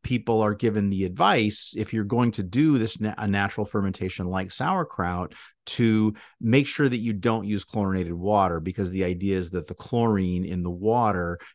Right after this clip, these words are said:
can inhibit the bacteria. And then the other thing, which, which I also learned, is that there is a, a recommendation often to not use iodized salt,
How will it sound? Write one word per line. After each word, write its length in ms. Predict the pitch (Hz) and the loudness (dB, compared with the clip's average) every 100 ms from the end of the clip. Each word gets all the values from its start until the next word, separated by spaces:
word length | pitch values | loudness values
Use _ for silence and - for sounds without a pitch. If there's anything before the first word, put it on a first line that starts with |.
| - | -8
can 160 | 98 | -4
inhibit 420 | 92 85 95 85 | -2 -2 -2 -4
the 80 | 85 | -4
bacteria. 640 | 80 80 - - 87 76 | -6 -8 -8 -6 -4 -2
And 100 | 92 | 0
then 120 | 113 110 | 2 4
the 100 | 151 | 6
other 260 | 226 202 - - _ _ _ - | 6 6 0 -16 _ _ _ 2
thing, 400 | 110 90 139 - | 2 2 -2 -2
which, 320 | 110 - - | -2 -2 -2
which 240 | 117 110 | -2 0
I 140 | 101 101 | 2 2
also 320 | 110 - 104 | 2 2 2
learned, 400 | 92 87 87 90 | 2 0 0 0
is 160 | 95 | 0
that 120 | 104 - | -2 2
there 140 | 110 | 4
is 160 | 131 131 | 4 2
a, 60 | - - - | -4 -12 -2
a 60 | |
recommendation 800 | 107 113 127 110 101 98 98 110 | 0 2 2 2 4 2 0 -4
often 420 | 76 95 - 95 | -2 -4 -2 -4
to 140 | 90 92 | -2 -2
not 420 | 92 101 113 - | 0 2 2 0
use 340 | 110 98 92 - _ _ | -2 -2 -2 -6 _ _
iodized 800 | 165 214 240 104 82 82 69 - | 0 4 4 4 0 -4 -10 -16
salt, 580 | - - 78 69 65 - | -10 -6 -4 -4 -8 -14